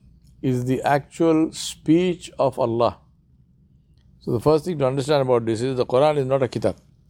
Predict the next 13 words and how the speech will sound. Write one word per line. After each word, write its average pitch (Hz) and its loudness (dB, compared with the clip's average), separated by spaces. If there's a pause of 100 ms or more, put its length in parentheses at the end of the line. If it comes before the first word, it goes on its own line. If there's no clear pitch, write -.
(480)
The 104 -2
Quran 143 2
is 123 -4
the 175 -2 (520)
kalam. 117 2 (1700)
Kitab 175 4
is 127 -4
later, 131 2 (1300)
which 123 0
the 135 4
kalam 143 2
was, 139 0 (640)
uh, 120 0